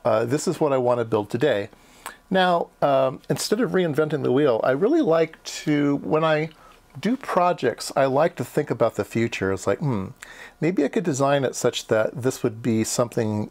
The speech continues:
you could use for multiple purposes." And, uh, uh, I did this board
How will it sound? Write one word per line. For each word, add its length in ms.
you 240
could 160
use 240
for 140
multiple 340
purposes." 540
And, 480
uh, 380
uh, 300
I 140
did 340
this 220
board 640